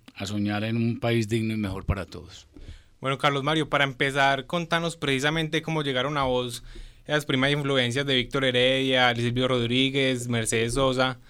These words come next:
Speaker 2: en tu adolescencia.
Speaker 1: Yo tuve una hermana, porque ella, eh, voló muy temprano, esa hojita se cayó de ese árbol, eh, a temprana edad,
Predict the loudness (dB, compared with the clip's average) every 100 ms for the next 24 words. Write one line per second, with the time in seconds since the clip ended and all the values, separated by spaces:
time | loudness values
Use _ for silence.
0 | -20 -20 -14 -6 -6 0 2 6 6 4
1 | 2 0 0 -4 -8 -14 -20 -20 -20 -20
2 | -20 _ _ _ -20 -20 -20 _ _ -20
3 | _ -6 -2 2 6 6 6 6 6 6
4 | 4 -2 -10 -20 _ _ -20 -20 -10 -8
5 | -4 -4 0 0 0 -4 -10 -20 -20 -20
6 | -20 -20 -20 -20 -20 -20 -20 -16 -14 -10
7 | -8 -6 0 2 4 6 8 6 4 2
8 | 4 4 4 -2 -12 -20 -20 -20 _ _
9 | _ -6 -2 0 0 0 -2 -2 -2 -2
10 | -2 -2 0 0 0 -4 -6 -8 -20 -20
11 | -20 -20 -12 -12 -6 -2 0 0 -2 -6
12 | -6 -2 -2 0 2 6 8 8 6